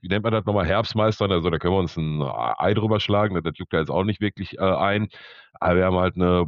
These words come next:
bombastische Hinrunde gespielt, super erfolgreich, wer hätte das gedacht? Ähm, und deswegen sollten wir zu hundert Prozent zufrieden sein. Ich hab gestern nach dem zwei zu eins in Braunschweig, was sicherlich nicht hätte sein müssen,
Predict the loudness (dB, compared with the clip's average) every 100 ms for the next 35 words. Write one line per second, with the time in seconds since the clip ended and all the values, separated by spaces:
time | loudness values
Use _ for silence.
0 | -2 -2 -2 -2 -4 -4 -2 -2 -2 -4
1 | -6 -6 -10 -10 -4 -2 -2 -6 -18 -12
2 | -2 0 0 0 -2 0 0 0 0 -2
3 | -2 -4 -4 -4 -2 -2 -2 -8 -2 0
4 | 2 -2 -8 _ -20 -20 -20 _ _ -2
5 | 0 -2 -6 -6 -2 0 -2 -4 -4 -6
6 | -10 _ -20 -14 -4 -4 -4 -8 -6 -4
7 | -4 -4 -6 -6 -6 -6 -8 -6 -4 -2
8 | 0 -2 -2 -4 -4 -2 -2 -2 -4 -4
9 | -6 -8 -4 -4 -2 -2 -2 -4 -4 -2
10 | -2 -2 -2 -2 -4 -6 -6 -4 -4 -6
11 | -8 -6 -6 -6 -2 -2 -2 -4 -2 -4